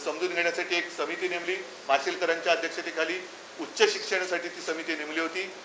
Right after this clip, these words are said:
तिचा अहवाल हा सादर केला म्हणजे दिला गेला. आता तो दिला गेला, तो एक असतं किंवा तो सादर केला गेला, पण तो केला गेल्यानंतर त्याच्यावरती पुन्हा काही चर्चा करण्यासाठी एक अभ्यासगट नेमला, त्याची एकही बैठक झाली नाही.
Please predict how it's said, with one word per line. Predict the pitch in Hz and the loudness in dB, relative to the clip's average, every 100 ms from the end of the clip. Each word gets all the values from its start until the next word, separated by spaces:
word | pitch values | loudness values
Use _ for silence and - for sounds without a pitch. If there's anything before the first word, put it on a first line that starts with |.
| - - | -14 -10
तिचा | 156 - | 0 6
अहवाल | 214 190 156 151 151 - - - - | 8 8 8 10 8 6 -2 -8 4
हा | 170 202 208 - - - | 6 8 4 -4 -4 6
सादर | 151 185 | 6 6
केला | 180 190 185 | 4 6 6
म्हणजे | 185 | 4
दिला | 190 131 175 208 | -2 4 8 10
गेला. | 170 123 143 160 - - - | 8 6 6 4 -8 -14 -2
आता | 139 143 | 2 4
तो | 190 185 | 4 2
दिला | 160 175 | 4 6
गेला, | 190 185 190 | 8 8 6
तो | 190 190 196 202 - | 4 2 2 0 -4
एक | 175 - | -8 -4
असतं | 175 165 202 | 0 0 0
किंवा | 185 180 180 | 0 2 2
तो | 180 | 2
सादर | - 147 180 | 4 4 4
केला | - 220 190 | 4 8 8
गेला, | 139 110 82 - - - - | 6 0 -2 -8 -14 -14 -2
पण | 175 180 | -2 2
तो | 196 | 2
केला | 202 165 170 | 4 6 6
गेल्यानंतर | 196 175 180 170 147 - 170 196 - - - | 8 6 6 4 0 4 4 4 -2 -4 4
त्याच्यावरती | 151 - 214 214 208 | 4 8 8 8 4
पुन्हा | 233 208 202 233 - - - - - - - | -2 2 4 4 2 -8 -14 -14 -16 -16 4
काही | 175 190 196 185 | 6 6 4 0
चर्चा | 180 165 202 | 2 4 6
करण्यासाठी | 185 185 185 185 202 | 6 4 0 0 -2
एक | 156 | 2
अभ्यासगट | 151 170 196 202 190 | 4 6 6 4 0
नेमला, | 160 170 | -2 -2
त्याची | 185 165 202 151 | -2 -2 -4 -4
एकही | 147 208 | 0 0
बैठक | 190 147 175 - | 2 0 -2 0
झाली | 131 156 | 0 0
नाही. | 156 135 127 156 | 2 2 2 -2